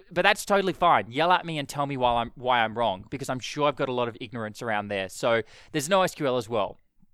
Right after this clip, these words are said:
So things change if you wanna go down the graph Q L route. So a lot of you listening to this probably know about graph Q L.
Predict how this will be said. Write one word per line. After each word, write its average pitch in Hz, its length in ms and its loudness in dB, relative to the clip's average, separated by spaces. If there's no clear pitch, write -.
So 170 380 6
things 269 280 0
change 240 300 2
if 180 80 -2
you 180 40 2
wanna 180 160 4
go 185 220 6
down 165 240 6
the 139 80 0
graph 143 320 6
Q 147 240 -4
L 233 180 6
route. 196 360 4
So 180 120 2
a 170 40 4
lot 220 220 4
of 269 60 -6
you 202 100 -6
listening 196 360 -2
to 143 80 -4
this 127 160 -6
probably 143 380 -2
know 123 140 -2
about 117 240 -2
graph 110 220 0
Q 143 220 -2
L. 110 260 2